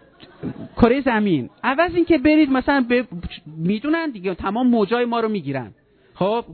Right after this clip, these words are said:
خیلی دانشمندن، همه چیزا رو دارن. ببینه که آه یه جاهایی مثل دانشگاه هاروارد هست، ام آی تی هست، جاهای دیگه بریم اونجا دانشمنداشون رو ببینیم، مصاحبه بکنیم، با هم حرف بزنیم. بیای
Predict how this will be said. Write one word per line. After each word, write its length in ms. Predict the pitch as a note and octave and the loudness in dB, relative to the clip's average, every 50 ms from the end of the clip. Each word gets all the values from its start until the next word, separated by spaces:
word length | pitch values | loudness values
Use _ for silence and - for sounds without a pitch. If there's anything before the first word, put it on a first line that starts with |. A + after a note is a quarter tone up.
| - - | -12 -8
خیلی 140 | G3 G3+ A3+ | -8 -6 -4
دانشمندن، 680 | - G#3+ F#3 F3 D#3+ - - F#3+ E3 C#3 A#2+ A2 A2 | -2 -2 -2 -2 -4 -4 -4 -4 -4 -4 -6 -8 -8
همه 220 | - - E3 F#3+ | -8 -6 -6 -6
چیزا 200 | G3 - - E3 | -6 -6 -4 -4
رو 100 | D#3+ D3 | -2 -2
دارن. 280 | C#3+ C#3 C3 B2+ A#2+ A2 - - - - - - - - | -2 -2 -2 -4 -6 -8 -10 -14 -16 -16 -12 -6 -2 0
ببینه 320 | G#3 A3+ A3+ B3 B3 B3 | 0 0 0 -2 -2 -4
که 120 | - - | -4 -6
آه 380 | - F3+ G#3 A#3 A#3+ B3 A#3+ A3 | -4 -2 -2 0 0 -2 -4 -6
یه 60 | A3 | -6
جاهایی 340 | A3 - A3 G3 F#3+ G#3+ A3 | -6 -4 -2 -2 0 0 -2
مثل 220 | G#3+ G#3 - - | -2 -4 -6 -4
دانشگاه 380 | G3 F#3+ D#3 D3+ - - F#3+ - | -2 -2 -2 0 -2 -4 -2 0
هاروارد 420 | - E3 D3 D3 D3 F3+ F#3+ - | 0 2 2 2 2 0 0 0
هست، 180 | A3 G#3 G3+ - - | 0 -2 -4 -2 0
ام 160 | D#3+ D3+ D#3 | 0 2 2
آی 140 | C#3+ C3 C3 | 2 0 -2
تی 160 | C3 - G3+ | -2 -4 -4
هست، 160 | G3 F#3+ - | -4 -4 -2
جاهای 220 | - C#3 C3 D#3 F3 | -2 0 0 0 0
دیگه 160 | F#3 F#3+ F3 | -2 -2 0
بریم 260 | - E3 E3+ G#3 A3 | 0 0 0 0 0
اونجا 320 | G#3 F3 D3 C3+ E3 F3+ | 0 0 0 0 0 -2
دانشمنداشون 720 | G3 - D3+ B2+ B2+ B2 - B2+ A#2 A#2+ B2 - - - G#3 | -2 -2 -2 -4 -2 -2 0 0 2 2 2 0 0 -2 -4
رو 80 | G#3+ | -4
ببینیم، 220 | G#3+ G#3+ A3 A3+ G#3+ | -2 -4 -4 -2 -2
مصاحبه 580 | E3+ C#3+ - - C3 B2 A#2+ A#2+ C3 E3+ G3 | -2 -2 -2 -2 -2 -2 -2 -4 -4 -4 -4
بکنیم، 360 | G#3 A3+ G#3+ - A#3+ A3+ A3+ G3 | -4 -6 -6 -4 -4 -4 -2 0
با 100 | - B2+ | 0 0
هم 100 | B2 A#2+ | 0 0
حرف 280 | A2+ C#3 D3+ F#3+ G#3 G#3+ A3 B3 | 0 0 -2 -4 -6 -6 -6 -6
بزنیم. 300 | B3 A3+ C4 B3+ B3+ A#3+ - - - - - - - - | -4 -2 -2 -2 -2 -4 -8 -12 -14 -14 -14 -12 0 2
بیای 260 | C4 D#4+ F#4+ G#4 | 4 6 6 4